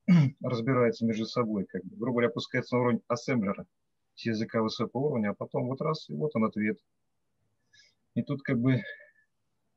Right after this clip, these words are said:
современным подходом в области искусственного интеллекта ещё, как сказать, до Китая,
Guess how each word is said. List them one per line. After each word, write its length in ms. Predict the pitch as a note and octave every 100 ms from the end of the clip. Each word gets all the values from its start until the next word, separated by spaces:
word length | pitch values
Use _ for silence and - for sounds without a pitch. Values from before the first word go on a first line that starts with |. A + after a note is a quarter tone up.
| -
современным 840 | - A#2+ B2 C3+ C3 B2+ B2 A#2+ _ _ - _ _ _ _ _ _ _ _ _ _ _ _ _ _ _ _ _ -
подходом 400 | A#2+ - A#2 A#2
в 40 |
области 360 | A#2 A#2+ - B2
искусственного 420 | A2+ C3 - A#2
интеллекта 380 | G#2 B2 - A#2
ещё, 240 | A2 B2+
как 160 | G#2 G#2+
сказать, 240 | - A2
до 80 | G#2
Китая, 540 | A2 - - G#2 F2+